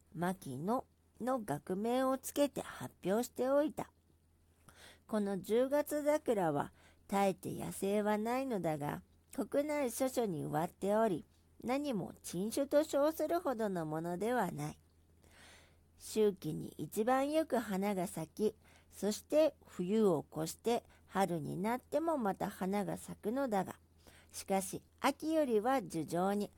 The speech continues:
花の数が少ない。その花は小さくて単光色で、普通には半八重咲きだが、また一重咲きのものもある。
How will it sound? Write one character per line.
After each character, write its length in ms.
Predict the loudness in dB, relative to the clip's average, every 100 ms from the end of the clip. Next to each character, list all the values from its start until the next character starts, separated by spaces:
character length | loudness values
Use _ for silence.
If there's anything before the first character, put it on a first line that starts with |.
| -20 _
花 340 | -8 -4 -2 -2
の 100 | -2
数 340 | -2 -2 -2
が 100 | -6 -12 -12 -4
少 80 | 2
な 200 | 2 2
い。 60 | -4 _ _ -20 -20 -16
そ 140 | -4 -2
の 180 | -2 -2
花 380 | -2 0 0
は 160 | -2 -4 -6
小 240 | -6 -4
さ 180 | 0 0
く 140 | -2 -4
て 260 | -2 -2 -6 -20 -10
単 240 | -4 -2 -2
光 300 | 0 0 0
色 320 | -4 -6 -4
で、 180 | -4 -8 -16 _
普 140 | -20
通 320 | -10 -4 -2 -2
に 180 | 0
は 140 | 0 -2
半 440 | -8 -4 -2 -2 -4
八 220 | -2 -2
重 60 |
咲 180 | 0 -2 -2
き 20 | 0
だ 160 | 0
が、 200 | 2 -2 -6 -20 -20 -6
ま 140 | -6 -2
た 300 | 0 0 -2
一 220 | -10 0
重 180 | 2 2
咲 300 | 0 -2 -2
き 20 |
の 160 | -2 0
も 140 | -2
の 180 | -2 -2
も 140 | -2 -2
あ 200 | -2
る。 120 | -2